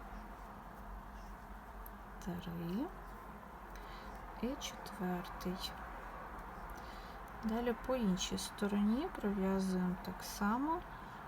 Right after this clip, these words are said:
один с-, ой, один стовпчик без накиду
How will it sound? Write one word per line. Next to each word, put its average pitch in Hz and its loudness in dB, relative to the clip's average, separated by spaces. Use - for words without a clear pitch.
один 190 6
с-, - -4
ой, 156 0
один 185 4
стовпчик - -2
без 180 4
накиду 175 2